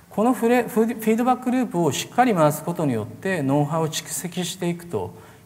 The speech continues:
いったところを、まあ、やりきるのが重要なポイントかなというふうに考えてます。まあ、ノウハウ集約の掟として、まあ、勝手なドキュメント作らないで、作らないですとか、ちゃんとフィードバックし-、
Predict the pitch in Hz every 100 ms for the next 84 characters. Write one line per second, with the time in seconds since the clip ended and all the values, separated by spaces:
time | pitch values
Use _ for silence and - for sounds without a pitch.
0 | 160 156 185 190 196 202 190 196 160 120
1 | 117 131 147 165 127 123 120 117 120 120
2 | 123 120 120 120 120 110 - 123 113 151
3 | 117 101 95 95 - - - - - -
4 | - - - - - 190 170 185 220 240
5 | 240 - 262 247 127 113 113 - 147 147
6 | - 160 160 175 156 - 147 151 180 170
7 | 170 175 175 175 - 175 175 175 123 87
8 | - - - 156 165 143 90 92 - 123
9 | 120 107 95 151 143 139 147 147 151 -
10 | -